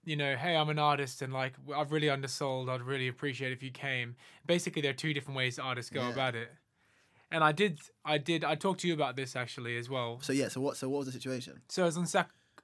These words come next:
Speaker 1: I was in Sacramento.
Speaker 2: Yeah.
Speaker 1: Um, and it's not a big market for me
Speaker 2: Yeah.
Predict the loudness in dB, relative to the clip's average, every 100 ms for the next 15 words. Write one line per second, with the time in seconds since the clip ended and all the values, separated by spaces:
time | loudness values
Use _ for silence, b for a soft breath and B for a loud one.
0 | _ 0 0 0 0 0 -2 -4 -2 -2
1 | -4 -6 -10 -10 -14 b b b b b
2 | -4 -2 0 -2 -8 -14 _ b b b
3 | b b b 0 0 0 2 4 4 0
4 | 2 2 2 0 -10 -8 -6 -4 -6 -6
5 | -8 -8